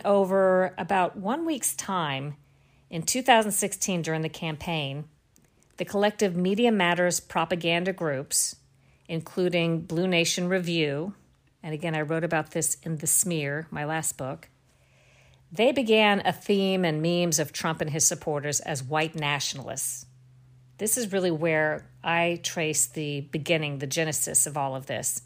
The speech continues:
In just six days, Blue Nation Review published articles titled the following: "Trump shakes up staff, embraces white nationalism." "Trump's purity test for immigrants is more evidence of his white nationalist plans."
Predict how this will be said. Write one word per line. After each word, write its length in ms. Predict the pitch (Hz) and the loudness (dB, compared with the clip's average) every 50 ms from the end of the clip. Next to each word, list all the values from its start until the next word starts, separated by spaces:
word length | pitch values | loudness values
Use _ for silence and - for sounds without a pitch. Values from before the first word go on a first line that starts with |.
| - - | -8 -4
In 140 | 190 185 170 | -2 -2 -2
just 220 | 170 180 170 - | 0 0 0 0
six 360 | - - 285 320 - - - | 0 0 0 0 -2 -4 -2
days, 560 | - 233 202 175 156 135 139 160 175 - - - - _ _ _ _ _ - - - _ _ _ - | 2 2 4 4 2 2 0 -2 -4 -4 -4 -6 -12 _ _ _ _ _ -20 -20 -20 _ _ _ -6
Blue 260 | - 170 190 226 262 | 0 2 2 4 4
Nation 400 | 277 233 214 214 - - 226 220 | 4 4 4 4 2 0 0 2
Review 340 | 214 208 180 185 156 151 151 | 0 0 0 0 -2 -2 -4
published 460 | - - - 180 214 226 220 - - | -4 -4 -2 0 0 0 0 0 2
articles 460 | 165 160 160 160 156 175 170 - - | 2 2 2 0 -2 -2 -2 -2 -2
titled 400 | - - 175 156 160 175 170 160 | -2 -2 -2 0 0 0 -2 -4
the 60 | 170 | -6
following: 600 | 170 - - 147 143 135 139 147 175 190 214 220 - _ _ _ _ _ _ _ _ _ _ _ _ _ _ | -6 -4 -2 -2 0 0 -2 -2 -4 -4 -4 -6 -8 _ _ _ _ _ _ _ _ _ _ _ _ _ _
"Trump 300 | - - - 240 262 226 | -6 0 2 2 2 2
shakes 360 | - - - 233 220 - - | 2 4 4 4 6 6 4
up 140 | 226 202 - | 2 2 0
staff, 520 | - - - 202 190 190 196 196 190 - - | 0 0 2 2 4 4 4 4 2 -2 -6
embraces 640 | - 180 175 160 175 180 185 202 - 196 190 175 160 | -4 -4 -2 0 2 2 2 2 2 0 0 0 0
white 280 | 170 170 170 165 165 | 2 2 2 2 0
nationalism." 880 | 170 156 151 143 139 - - 151 135 139 139 135 131 156 170 196 214 - _ _ _ _ _ _ _ _ _ _ _ _ _ _ _ _ _ _ _ _ _ _ | 0 0 0 0 -2 -4 -6 -6 -6 -4 -4 -2 -2 -4 -4 -6 -8 -10 _ _ _ _ _ _ _ _ _ _ _ _ _ _ _ _ _ _ _ _ _ _
"Trump's 340 | - - 233 226 226 - - | 0 2 2 2 2 0 -4
purity 480 | - - - 302 330 330 302 214 190 165 | -4 -2 0 2 2 4 4 2 2 0
test 400 | - - - 156 151 - - - | -2 0 2 4 4 4 2 2
for 180 | 190 175 - - | 0 -2 0 0
immigrants 540 | 226 240 262 226 - 160 156 139 139 - 165 | 2 2 2 2 2 0 -2 0 0 0 0
is 140 | 151 143 | 0 2
more 180 | 165 190 185 180 - | 2 4 4 4 6
evidence 420 | 190 190 190 214 220 220 202 - | 4 4 4 4 2 0 0 0
of 80 | 190 151 | 0 0
his 160 | 156 143 147 | 0 -2 -2
white 280 | 151 170 185 190 - 175 | 0 0 0 0 0 0
nationalist 720 | 165 160 175 180 - - - 170 165 165 160 - - - | 2 2 2 2 2 0 -4 -2 -2 -2 -2 -4 -4 -4
plans." 600 | - 165 156 139 139 143 170 214 226 - - | -4 -4 -2 -2 -4 -4 -4 -4 -4 -6 -6